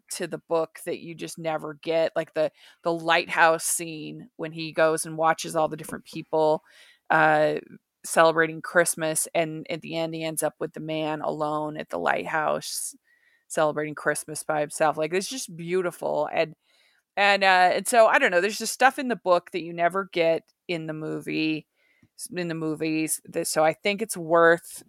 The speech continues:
every year listening to it. And it's just such a great story and such a great character. Like, we're so used to the character of Ebenezer Scrooge, but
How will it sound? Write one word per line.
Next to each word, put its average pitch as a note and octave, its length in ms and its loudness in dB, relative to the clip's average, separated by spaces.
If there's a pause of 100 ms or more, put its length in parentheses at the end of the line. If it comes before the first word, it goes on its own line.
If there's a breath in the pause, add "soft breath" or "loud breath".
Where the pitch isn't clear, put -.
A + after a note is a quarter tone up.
every E3 340 0
year D#3 580 0 (340)
listening D#3+ 520 -2
to D3+ 240 -4
it. D3+ 220 2
And D#3+ 140 -6
it's - 160 -8
just - 180 -6
such F#3 240 2
a G3 60 0
great D3+ 560 -8
story A3 880 -2 (340 soft breath)
and D#3 160 -8
such - 560 2
a E3 80 -4
great D#3 480 -8
character. D3+ 640 -8
Like, D#3+ 160 -6
we're G#3 140 0
so A#3+ 600 4 (480 soft breath)
used G#3+ 600 -4
to D4 180 -2
the - 80 -2
character E3 720 2 (100)
of D3+ 140 0
Ebenezer D3 400 -6
Scrooge, D3+ 640 -6
but D#3 200 4